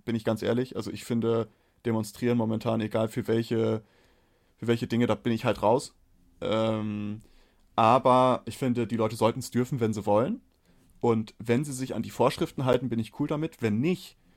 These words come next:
dann soll die scheiß Demo aufgelöst werden. Also ganz im Ernst. Äh, egal wer oder was da steht, egal für welchen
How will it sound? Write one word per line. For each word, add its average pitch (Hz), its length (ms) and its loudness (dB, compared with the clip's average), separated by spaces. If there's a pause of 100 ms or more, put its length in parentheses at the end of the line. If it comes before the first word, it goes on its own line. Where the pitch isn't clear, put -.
(200)
dann 110 120 0
soll 107 140 2
die 131 80 -2
scheiß 110 220 -2
Demo 117 220 2
aufgelöst - 520 -6
werden. 87 240 -4
Also 98 140 -6
ganz 113 200 0
im 104 100 -2
Ernst. 98 440 -2
Äh, 104 120 -2
egal 110 440 4
wer 120 340 4
oder 101 320 0
was 113 220 0
da 110 120 2
steht, 107 420 -6
egal 101 260 -2
für 101 220 -8
welchen 107 560 -2